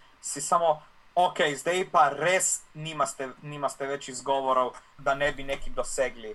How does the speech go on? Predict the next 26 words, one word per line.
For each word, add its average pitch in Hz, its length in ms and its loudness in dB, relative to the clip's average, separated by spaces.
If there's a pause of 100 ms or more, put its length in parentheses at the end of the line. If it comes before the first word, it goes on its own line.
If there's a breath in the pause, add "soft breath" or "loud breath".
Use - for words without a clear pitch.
(420)
In 147 80 -10
potem 156 320 4
pride, 156 400 0
eh, 160 160 0 (340)
in 156 140 -6 (140)
po, 170 280 4
po 170 200 6
Landryju, 127 580 2
in 135 160 -10
potem 156 260 0
pride 156 280 -4
Beckham, 123 480 2 (380)
in 147 100 -10
potem 156 420 4
pride, 156 560 6 (200)
kaj 151 220 6
jaz 135 140 2
vem, 120 320 -4
Delpit, 151 560 -2
ka 123 120 0
se - 140 -2
ajde 131 240 6
poškodoval, 127 580 2
potem 170 300 -2
pride 165 360 -4
Conklin, 165 540 4